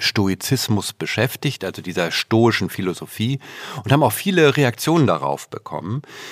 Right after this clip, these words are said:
Äh, und deswegen wollen wir einfach noch mal kurz drauf schauen. Äh, wenn wir uns noch mal so diesen Stoizismus vergegenwärtigen, dann lehrt er ja vor allem eines.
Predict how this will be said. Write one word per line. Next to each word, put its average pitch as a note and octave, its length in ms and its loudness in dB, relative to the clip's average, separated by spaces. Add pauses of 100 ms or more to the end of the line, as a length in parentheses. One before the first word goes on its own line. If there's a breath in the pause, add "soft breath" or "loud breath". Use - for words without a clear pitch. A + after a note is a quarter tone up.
(200 loud breath)
Äh, A#2 180 4
und A#2 140 0
deswegen C#3+ 260 4
wollen C#3+ 140 4
wir B2+ 100 2
einfach B2+ 200 0
noch B2+ 100 0
mal B2 120 0
kurz - 320 -4
drauf F#2+ 320 2
schauen. - 680 -8
Äh, G#2 300 -8
wenn A2+ 120 4
wir C3 200 2
uns C#3+ 160 -2
noch C3+ 80 0
mal B2+ 160 2
so A#2+ 80 2
diesen A2+ 320 0
Stoizismus C#3+ 800 -2
vergegenwärtigen, A2+ 760 -2
dann A2 100 2
lehrt A#2 240 2
er A#2+ 60 2
ja G#2+ 100 2
vor G2+ 160 -4
allem G2+ 240 -6 (160)
eines. F2+ 580 0